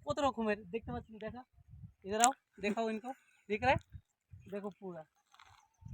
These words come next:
কি সুন্দর দৃশ্য, মাইরি, আপনারা নিজের চোখে দেখতে পাচ্ছেন, সত্যি খুব সুন্দর দৃশ্য। বন্ধুগণ,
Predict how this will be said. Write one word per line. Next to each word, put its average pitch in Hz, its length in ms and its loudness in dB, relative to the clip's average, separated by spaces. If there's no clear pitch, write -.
কি 320 140 2
সুন্দর 247 340 4
দৃশ্য, 214 320 -4
মাইরি, 196 380 2
আপনারা 247 320 0
নিজের 233 220 -2
চোখে 247 200 -6
দেখতে 233 200 -4
পাচ্ছেন, 226 280 0
সত্যি 233 240 -4
খুব 254 220 -2
সুন্দর 190 260 -6
দৃশ্য। - 300 -10
বন্ধুগণ, 269 420 6